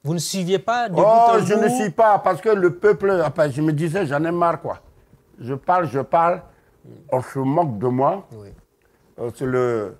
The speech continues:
Speaker 2: c'est pas parleur, ils disent quoi, là ? Ah, il y a un mot, là, où il y a par-, par-, parole dedans. Ouais, ouais.
Speaker 1: À un moment donné, vous vous êtes dit, c'est bon, je vais les observer, chacun
Speaker 2: Voilà.
Speaker 1: n'a qu'à faire ce qu'il a à
Speaker 2: Voilà,
Speaker 1: faire.
Speaker 2: je, je restais tranquille.
Speaker 1: Hmm.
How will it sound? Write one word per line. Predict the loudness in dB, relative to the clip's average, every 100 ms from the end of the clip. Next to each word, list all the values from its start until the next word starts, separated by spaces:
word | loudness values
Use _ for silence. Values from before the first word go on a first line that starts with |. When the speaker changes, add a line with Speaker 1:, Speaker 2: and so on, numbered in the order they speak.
| _ _ _ _ _
Speaker 2:
c'est | -16 -8
pas | -6
parleur, | -2 -4 0 -2
ils | -2 -8
disent | -10 -10
quoi, | -6
là ? | -4 -4 -6 _ _ _ _ _ _ _ _
Ah, | -8 -4 -4 -4 -8 -12 -10
il |
y | -8
a |
un | -6
mot, | -2 -2 0
là, | -2 -4 _ _ _ _
où | -8
il | -4
y |
a | -4
par-, | -4 -4 -4 -4 -8 -10
par-, | -6 -6 -8 -6
parole | -4 0 -2 -2
dedans. | -8 -8 -12 _ _ -20 -20 -20 _ _ _ _ _ _
Ouais, | -2 0
ouais. | 2 0 0
Speaker 1:
À | -2
un |
moment | 0 -2
donné, | -2
vous | -4
vous | -2
êtes | -4
dit, | -4
c'est | -10 -6
bon, | -4 -4 -4 -12 -18
je | -8
vais | -6
les | -4 -4
observer, | -6 -6 -6 -4 -4
chacun | 0
Speaker 2:
Voilà. | 2 4 2
Speaker 1:
n'a | 0
qu'à | -6
faire | -6 -8
ce |
qu'il | -8 -2
a | 2
à |
Speaker 2:
Voilà, | 4 4 4 2
Speaker 1:
faire. | 2 2 2
Speaker 2:
je, | 0
je | 0 0 0
restais | -2 -4 -4
tranquille. | 0 0 0 -4
Speaker 1:
Hmm. | -4